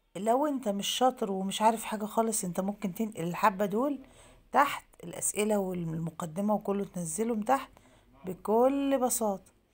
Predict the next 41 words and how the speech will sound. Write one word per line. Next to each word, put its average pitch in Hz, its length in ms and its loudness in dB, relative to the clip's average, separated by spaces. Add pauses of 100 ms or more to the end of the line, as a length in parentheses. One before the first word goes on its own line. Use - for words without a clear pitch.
(240)
الفكرة 247 400 0
كلها 208 280 0
في 208 100 -8
خمسة 226 320 0
وتلاتين 196 500 -2
در-، 202 340 0
درجة 190 380 2
بتاخدهم، 175 720 -8 (200)
آه، 65 320 -18
زبادي 202 340 -2
خلاط، 160 440 -8
مفهومش - 320 -12
أي 190 180 -2
مشكلة 180 340 -10
خالص. 151 380 -16 (680)
فحاول 247 460 2
بقدر 208 400 -4
الإمكان 196 520 -6
إن 202 160 -4
انت 214 200 -4
تكتب، 170 420 -10 (100)
مفيش 170 340 -8
خالص، 302 500 0
اكتب 214 340 -8
ال-، 185 300 -8 (560)
الحاجات 196 360 -4
اللي 208 140 0
هم 214 160 2
ع-، 196 200 4
اللي 170 180 -2
هو 214 180 2
الدباجة 208 680 2
دي 208 200 -2
والأسئلة 226 600 0
وكله 262 300 -2
ارزعهم 214 440 -2
تحت، 262 320 0
بس 196 160 -10
شيل 240 140 -2
علامة 202 400 2
الاستفهام. 165 580 -12